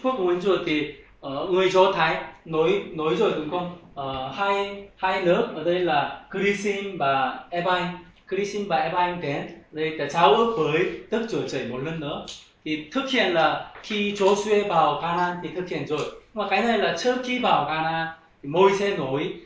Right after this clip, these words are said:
nếu vào Canaan thì sẽ làm như thế này. Hôm nay anh chị em và tôi,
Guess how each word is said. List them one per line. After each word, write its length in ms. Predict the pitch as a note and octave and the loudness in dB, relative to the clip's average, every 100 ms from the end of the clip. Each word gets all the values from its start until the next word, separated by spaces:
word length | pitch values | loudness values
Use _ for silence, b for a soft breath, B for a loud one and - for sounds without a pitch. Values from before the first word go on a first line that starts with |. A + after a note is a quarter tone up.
| - | -8
nếu 600 | C#3 D#3 E3 A3 C4+ C4+ - _ - | 2 6 6 6 4 -2 -8 _ 4
vào 400 | E3+ D3+ C#3 C#3+ | 6 8 4 2
Canaan 480 | F3 F#3 F#3+ F#3+ E3+ | 2 4 2 0 -2
thì 100 | D#3 | -8
sẽ 400 | C#3 D#3+ F#3 G3+ - | -6 -2 0 0 -2
làm 260 | C#3+ C#3 - - | -4 -4 -10 -12
như 180 | C#3+ C#3+ C#3 | -8 -6 -8
thế 100 | A#2+ | -10
này. 240 | C#3 - - - | -12 -14 -12 -6
Hôm 120 | F#3+ | 0
nay 120 | F#3+ | 2
anh 260 | F#3+ F#3+ G3 | 2 0 0
chị 80 | G3+ | 0
em 120 | F3 | 0
và 140 | E3 - | -2 -2
tôi, 220 | F3 | -2